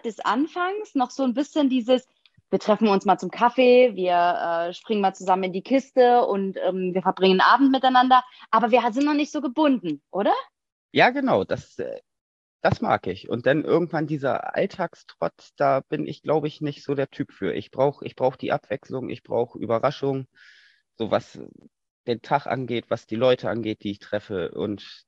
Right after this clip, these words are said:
Speaker 2: ich, ich bin da einfach so ein bisschen freier in meiner Einstellung.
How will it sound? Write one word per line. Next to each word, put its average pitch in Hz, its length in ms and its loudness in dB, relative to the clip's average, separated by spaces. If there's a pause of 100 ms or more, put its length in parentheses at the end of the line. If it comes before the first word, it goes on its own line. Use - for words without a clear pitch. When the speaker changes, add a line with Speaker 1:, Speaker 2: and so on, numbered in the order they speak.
Speaker 2:
ich, - 240 -16
ich - 140 -14
bin 147 140 -4
da 139 120 2
einfach 127 280 -6
so 117 320 -10 (360)
ein 120 80 -8
bisschen 120 340 -8
freier 78 440 -4 (1600)
in 98 80 -14
meiner 85 220 -6
Einstellung. 87 580 -12